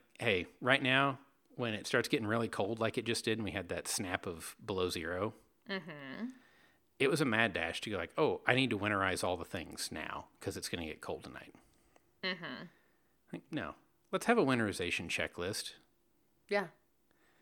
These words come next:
Speaker 1: Like, it'll take half a Saturday to complete, and I won't have to run around like mad.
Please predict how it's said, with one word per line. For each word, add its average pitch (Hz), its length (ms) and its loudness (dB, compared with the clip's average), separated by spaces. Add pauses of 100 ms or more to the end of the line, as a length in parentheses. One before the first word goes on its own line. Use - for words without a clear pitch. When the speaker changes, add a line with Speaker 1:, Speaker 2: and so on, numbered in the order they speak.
(500)
Speaker 1:
Like, 120 280 -2
it'll 120 200 2
take 117 220 2
half 101 260 2
a 135 60 -2
Saturday 131 460 4
to 127 80 2
complete, 117 540 -2
and 95 100 -2
I 90 40 -2
won't 87 160 -4
have 90 160 -6
to 90 80 -4
run 82 140 -4
around 73 240 -8
like - 180 -16
mad. - 260 -14